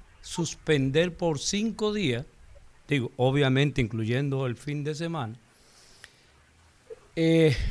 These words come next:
la productividad, si se puede decir también productividad, que nosotros tenemos. Son de esas cosas que uno no puede explicarse, pero que están ahí.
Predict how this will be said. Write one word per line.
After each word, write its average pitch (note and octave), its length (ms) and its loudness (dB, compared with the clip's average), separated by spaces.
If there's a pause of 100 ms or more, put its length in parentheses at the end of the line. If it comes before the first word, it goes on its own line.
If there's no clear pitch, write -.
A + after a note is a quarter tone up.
la D3+ 320 2
productividad, D#3+ 1000 0 (1300)
si - 220 -4
se A#2 160 -2
puede C#3 340 4
decir B2+ 400 2
también A2+ 460 0
productividad, B2+ 920 -2 (140)
que C3+ 120 -4
nosotros C3 500 -4
tenemos. E2+ 640 -6 (1040)
Son D#3 420 0
de E3 120 6
esas D#3+ 280 0
cosas D3+ 480 0
que A#2+ 160 -4
uno C#3 260 0
no C3 140 0
puede B2+ 300 0
explicarse, C#3+ 840 -6 (440)
pero D#3 200 0
que D#3+ 80 -6
están G3 300 -4
ahí. G#2 240 -4